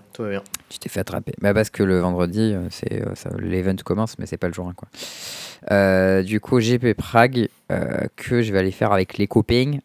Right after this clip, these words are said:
Speaker 2: en moderne, donc ça va être chouette. Euh, je vais jouer U-Armor Time, puisque le deck est fort. Euh, et je vais probablement jouer des Blood Moon dans le main deck. Ça a l'air fort en ce moment, les gens jouent Creativity et Titan. Donc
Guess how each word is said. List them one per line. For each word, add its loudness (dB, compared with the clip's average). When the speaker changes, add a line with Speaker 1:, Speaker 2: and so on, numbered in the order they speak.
Speaker 2:
en 4
moderne, 4
donc -6
ça -6
va -2
être -4
chouette. -4
Euh, -4
je -8
vais -2
jouer -2
U-Armor 0
Time, -4
puisque -20
le -8
deck -10
est -12
fort. -2
Euh, -8
et -8
je -10
vais -8
probablement 0
jouer -4
des -4
Blood -8
Moon -2
dans -2
le -10
main -8
deck. -8
Ça -6
a -2
l'air -4
fort -2
en -4
ce -14
moment, 0
les -2
gens -6
jouent -8
Creativity -8
et -6
Titan. -6
Donc -4